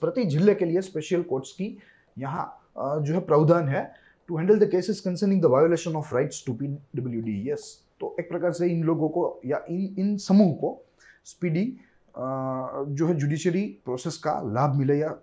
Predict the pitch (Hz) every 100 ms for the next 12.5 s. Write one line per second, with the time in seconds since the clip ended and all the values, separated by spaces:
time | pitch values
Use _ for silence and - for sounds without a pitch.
0 | _ - - 151 180 139 151 185 170 139
1 | 143 202 - 147 117 120 160 127 139 135
2 | 127 143 - 117 131 117 117 - - -
3 | - _ _ _ - - 131 131 117 131
4 | 202 233 - _ - 135 143 160 127 -
5 | 110 92 90 87 90 - _ _ _ _
6 | 214 220 - 160 156 208 175 - 156 151
7 | 196 196 190 151 139 220 - 175 196 185
8 | 165 175 170 180 - 127 185 180 175 -
9 | 156 175 165 139 156 151 - - - 160
10 | 151 139 147 156 196 156 117 139 202 -
11 | _ 120 135 139 165 185 220 190 156 170
12 | 175 185 165 147 165